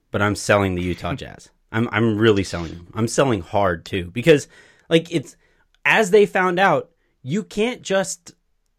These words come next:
Speaker 1: bench a thirty-eight million dollar player. Like, that's not something that is done in the N B A. And, and Mike Conley's gonna have to play some kind of role, and I don't think he fits at all.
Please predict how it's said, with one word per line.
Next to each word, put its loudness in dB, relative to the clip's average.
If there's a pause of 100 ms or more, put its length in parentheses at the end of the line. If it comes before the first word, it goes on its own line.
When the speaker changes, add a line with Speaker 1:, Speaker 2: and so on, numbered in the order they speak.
Speaker 1:
bench -2
a -2
thirty-eight -2
million 0
dollar -2
player. -4 (220)
Like, -10
that's -4
not -4
something -2
that -2
is -8
done -2
in -2
the -4
N -6
B -10
A. -16 (160)
And, -4
and -6
Mike -4
Conley's -4
gonna -6
have -8
to -16
play -6
some -8
kind -8
of -2
role, -4
and -8
I -4
don't -6
think -10
he -10
fits -12
at -10
all. -12